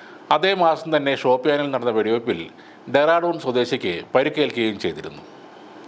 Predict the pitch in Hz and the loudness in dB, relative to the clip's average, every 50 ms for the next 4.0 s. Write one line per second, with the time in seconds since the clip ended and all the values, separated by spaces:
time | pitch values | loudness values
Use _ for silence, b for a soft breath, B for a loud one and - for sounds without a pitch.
0 | - - B B B B B B B B B B B - - 156 156 160 196 196 | -20 -20 B B B B B B B B B B B 0 0 0 2 4 2 2
1 | 202 202 196 196 190 180 156 151 151 165 160 156 131 131 131 131 127 147 156 156 | 4 2 2 2 2 0 0 2 2 2 2 2 4 2 2 2 2 0 -2 0
2 | 156 147 - 143 101 87 82 - - 127 135 139 139 151 151 - 127 127 135 147 | 0 -2 -2 -2 -4 -4 -6 -6 -2 -2 -2 0 2 0 0 2 0 0 0 -2
3 | 156 160 175 170 - 170 - - 127 117 120 120 110 127 120 120 113 - 120 | -4 -4 -4 -2 -2 -4 -4 -4 -4 -2 -2 -2 -2 0 -2 -2 -2 -2 -6